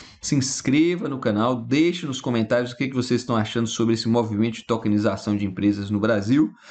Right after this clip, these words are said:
que a gente vai tá respondendo todos. Fiquem com Deus, que o dia de vocês seja abençoado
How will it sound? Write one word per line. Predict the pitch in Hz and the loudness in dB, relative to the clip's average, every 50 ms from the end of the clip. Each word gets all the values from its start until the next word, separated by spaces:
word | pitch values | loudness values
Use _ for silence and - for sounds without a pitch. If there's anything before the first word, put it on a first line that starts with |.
| - - _ | -20 -10 _
que | - | -4
a | 127 | -2
gente | 123 - | -2 0
vai | 107 110 107 | 0 0 2
tá | 107 117 | 2 2
respondendo | 110 110 107 - - 110 104 110 120 135 139 | 0 0 -2 -2 -2 0 2 2 2 0 -2
todos. | 139 - - - - - _ - - - - _ _ _ | -4 -8 -10 -12 -14 -20 _ -20 -20 -20 -20 _ _ _
Fiquem | - - 226 254 233 226 196 180 | -4 0 0 0 2 0 -2 0
com | 175 135 | 0 0
Deus, | 123 135 147 156 160 165 165 - | 2 2 2 2 2 2 -4 -6
que | - 156 | -4 -4
o | 131 | -2
dia | 143 190 185 | 0 2 2
de | 175 | 4
vocês | 160 156 151 - - - - 147 143 139 131 | 4 2 2 0 -2 -4 -2 -2 0 0 0
seja | 139 131 127 | 0 0 0
abençoado | 120 107 117 113 - - 107 117 131 143 147 151 151 151 | 0 0 -2 -2 -2 0 0 2 2 0 0 -2 -4 -6